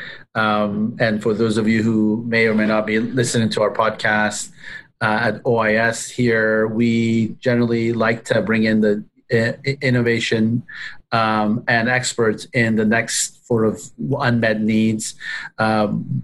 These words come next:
the other sort of thing, hat I wear is, uh, I'm, uh, also involved with, uh,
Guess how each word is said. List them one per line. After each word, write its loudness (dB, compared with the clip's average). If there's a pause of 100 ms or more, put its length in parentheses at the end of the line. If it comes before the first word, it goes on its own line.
(120)
the 0
other 2
sort -2
of 0
thing, 0
hat 0
I 2
wear 2
is, 0
uh, 0
I'm, -2
uh, 2
also 0
involved 0
with, -2
uh, 0